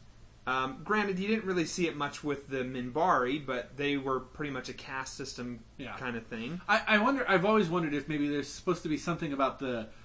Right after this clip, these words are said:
Speaker 2: the way the Narn culture is so militaristic that they do just kind of wear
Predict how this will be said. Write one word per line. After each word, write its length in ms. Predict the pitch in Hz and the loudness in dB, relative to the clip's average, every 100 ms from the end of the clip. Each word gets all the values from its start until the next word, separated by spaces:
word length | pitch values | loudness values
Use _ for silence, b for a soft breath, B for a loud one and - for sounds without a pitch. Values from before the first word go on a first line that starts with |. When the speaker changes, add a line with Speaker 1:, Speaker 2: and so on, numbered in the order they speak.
| B B | B B
Speaker 2:
the 100 | 143 | -2
way 180 | 147 156 | 0 2
the 120 | 143 | 0
Narn 480 | 123 123 131 139 135 | 0 2 2 2 0
culture 300 | 147 139 143 | -2 0 0
is 100 | 127 | 0
so 200 | - 139 | -2 -2
militaristic 920 | 123 127 135 135 131 123 - 143 - | -2 -2 -2 -2 -4 -4 -4 -6 -6
that 140 | 143 131 | -6 -2
they 140 | 135 | -2
do 340 | 117 131 123 113 | 0 0 0 -2
just 220 | 139 - | -4 -4
kind 200 | 139 131 | -6 -4
of 80 | 131 | -2
wear 280 | 139 123 | -2 -4